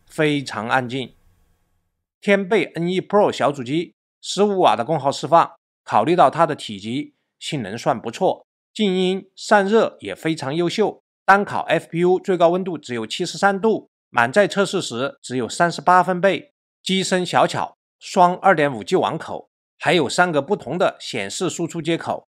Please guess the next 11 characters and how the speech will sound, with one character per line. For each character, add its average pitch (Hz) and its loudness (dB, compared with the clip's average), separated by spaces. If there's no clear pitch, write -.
重 170 0
点 113 -2
来 98 2
了， 143 2
全 147 -4
功 202 0
能 160 -2
Type 175 0
C 180 -4
接 170 -4
口 - -12